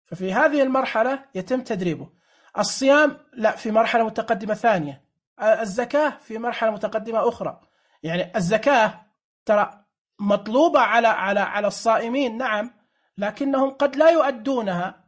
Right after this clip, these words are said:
يؤديها مين؟ يؤديها وليه، لأنه ما عنده فلوس يزكي، فأبوه يزكي عنه. إذن هي في هذه الحالة غير مطلوبة منه حتى الآن،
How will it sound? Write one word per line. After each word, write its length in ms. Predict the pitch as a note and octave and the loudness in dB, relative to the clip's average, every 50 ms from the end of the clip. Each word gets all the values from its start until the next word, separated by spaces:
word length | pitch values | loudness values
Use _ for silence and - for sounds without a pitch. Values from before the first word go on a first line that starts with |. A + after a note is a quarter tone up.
| _ - | _ -6
يؤديها 480 | - G#3+ A3+ G3 G3+ C#4+ C#4+ B3+ C4+ | -4 -4 -4 -2 -2 0 0 0 0
مين؟ 380 | B3+ A#3+ A3+ A3+ B3 C4+ - _ G3+ | 0 0 0 -2 -4 -6 -8 _ -6
يؤديها 380 | G3+ G3+ G3 F#3 B3+ C4+ C#4+ | -4 -4 -4 -2 0 2 6
وليه، 760 | D4 D#4+ D#4+ E4+ F4+ E4 C#4+ B3 G#3+ F3 G3+ G3+ G#3+ - - _ _ _ _ _ _ _ _ - | 6 6 6 6 6 4 4 2 2 0 0 0 -2 -6 -10 _ _ _ _ _ _ _ _ -8
لأنه 300 | E3+ F3+ G#3+ A#3+ B3+ B3+ | -4 -4 -2 -2 -2 0
ما 120 | C4 D4 | 0 2
عنده 260 | E4 E4+ F4 D#4+ D#4 | 2 2 0 -2 -4
فلوس 280 | - - C#4 C4+ B3+ - | -6 -6 -6 -6 -6 -8
يزكي، 600 | A#3+ G3+ A3 G#3+ G#3+ - - F3+ F3 - - _ _ _ _ _ _ _ | -6 -4 -4 -4 -4 -6 -8 -10 -10 -10 -12 _ _ _ _ _ _ _
فأبوه 760 | _ - - - A#3+ A#3 A#3+ C#4+ D4 C4 B3 - - - _ _ _ _ _ _ _ _ | _ -4 0 0 2 2 4 4 4 4 2 0 -4 -10 _ _ _ _ _ _ _ _
يزكي 480 | G#3 A3 A3 B3+ E4 E4+ E4+ - D4+ C4 | -6 -2 2 4 4 4 2 0 -2 0
عنه. 380 | G#3 G#3+ A#3 G3 D#3 - - _ _ _ _ _ _ _ _ - | 2 2 2 0 0 -4 -10 _ _ _ _ _ _ _ _ -8
إذن 240 | A3 A#3 A#3+ A#3 A#3 | -6 -4 -4 -4 -4
هي 200 | G#3 C#4+ D4+ C4+ | -2 -2 -2 -2
في 160 | - - A#3 | -2 -4 -6
هذه 300 | G#3+ C#4+ F4 F#4 F4+ E4 | -2 -2 -2 0 -2 -4
الحالة 400 | C#4+ - - - B3 A3 A3 A#3 | -6 -6 -6 -4 -4 -2 -2 -4
غير 240 | B3 A#3 D#4 F4+ F4+ | -2 -2 -2 -2 -2
مطلوبة 360 | D#4 D4+ D#4+ C#4+ D4 A#3+ B3+ | -4 -4 -4 -6 -6 -6 -6
منه 160 | A#3+ C4 C4 B3 | -6 -6 -6 -6
حتى 280 | - - D#4+ D#4+ D#4+ | -6 -8 -4 -4 -4
الآن، 320 | D4+ C#4 D4+ E4+ C4+ F#3 | -4 -2 -2 -4 -4 -4